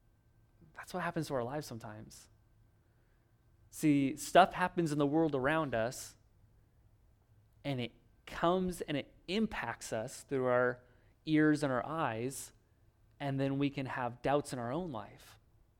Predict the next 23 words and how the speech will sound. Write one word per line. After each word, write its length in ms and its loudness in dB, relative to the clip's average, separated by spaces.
of, 220 -16
"Oh, 140 -8
I'm 200 -6
not 260 -6
good 180 -4
enough 340 -4
because, 440 -8
uh, 320 -16
obviously 500 2
I 40 -4
have 300 -2
issues. 680 -6
Obviously 560 0
this 320 -4
is 160 -6
not 280 -2
clean. 360 -4
This 160 -6
is 100 -10
not 220 -4
good. 240 0
This 200 -8
is, 320 -10